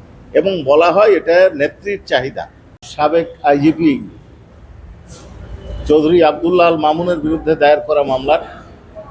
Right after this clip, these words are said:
সপ্তম দিনের মতো সাক্ষ্য গ্রহণের জন্য দিন ধার্য ছিল। আমরা চারজন সাক্ষীর হাজিরা দিয়েছি। প্রথম হা-, অর্ধে দুইজন সাক্ষীর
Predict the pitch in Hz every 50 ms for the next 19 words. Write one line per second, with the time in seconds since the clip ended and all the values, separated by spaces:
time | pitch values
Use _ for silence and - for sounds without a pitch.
0 | - - - - - - - - - 156 147 - - - 196 190 185 165 165 156
1 | 160 151 143 143 131 131 165 208 208 - - - - 143 135 - - 143 139 135
2 | 143 143 139 131 123 127 131 131 131 120 120 120 120 107 113 120 - - 131 117
3 | - 143 151 180 185 - - - - - - - - - - - - - 127 139
4 | 147 156 160 165 165 160 - - - - - - - - - - - - - 151
5 | 147 147 151 151 170 180 185 - - 175 156 - - 180 147 135 151 147 160 160
6 | 170 170 165 175 170 156 - - - - - - - - - - - - - -
7 | - - - - - - - - - - - - - 160 160 165 208 214 175 160
8 | 170 156 143 - - - - - 135 117 107 156 185 175 127 131 160 175 180 196
9 | 196 175 - 175 170 - - - 165 170